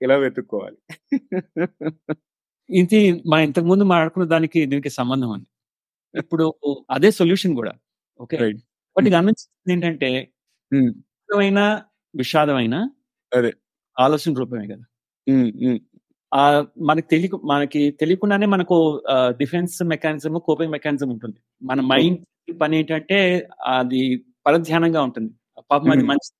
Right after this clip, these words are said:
Speaker 2: మంచిగానే ఆలోచిస్తుంది, కొన్ని కొన్ని మంచి చేస్తుంటుంది మన మెదడు. మనం కావాలన్నా గానీ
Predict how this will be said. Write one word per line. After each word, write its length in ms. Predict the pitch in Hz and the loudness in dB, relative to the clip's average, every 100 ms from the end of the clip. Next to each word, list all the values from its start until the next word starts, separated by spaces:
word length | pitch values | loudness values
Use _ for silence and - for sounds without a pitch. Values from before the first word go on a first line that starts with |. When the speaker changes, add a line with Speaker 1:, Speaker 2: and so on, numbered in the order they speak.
| _ | _
Speaker 2:
మంచిగానే 320 | 143 175 185 180 | -6 -2 0 0
ఆలోచిస్తుంది, 720 | 165 123 131 127 120 120 113 | -2 -2 -4 -4 -12 -14 -8
కొన్ని 180 | 139 143 | -8 -4
కొన్ని 200 | 151 147 | -4 -4
మంచి 320 | 139 143 160 | -6 -4 -4
చేస్తుంటుంది 440 | - 127 113 110 | -4 -10 -12 -12
మన 200 | 113 113 | -12 -16
మెదడు. 500 | 113 110 _ _ - 147 | -16 -18 _ _ -10 0
మనం 180 | 156 165 | 2 2
కావాలన్నా 600 | 151 139 185 220 220 214 | 0 2 4 4 4 2
గానీ 540 | 208 208 226 262 - | 2 0 0 -2 -4